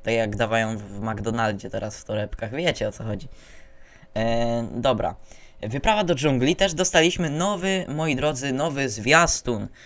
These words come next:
Nowy zwiastun Wyprawy do dżungli, e, gdzie pokazujemy, mm, jak, e, Emily Blunt i Dwayne Johnson, czyli postacie, które grają, nie pa-, nie wiem, jak one się nazywają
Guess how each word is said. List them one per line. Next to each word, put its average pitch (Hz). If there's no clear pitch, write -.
Nowy 170
zwiastun 151
Wyprawy 160
do 139
dżungli, 123
e, 117
gdzie 110
pokazujemy, 151
mm, 117
jak, 151
e, -
Emily 131
Blunt 147
i 113
Dwayne 139
Johnson, 131
czyli 113
postacie, 113
które 107
grają, 117
nie 113
pa-, 104
nie 127
wiem, 113
jak 107
one 107
się 107
nazywają 107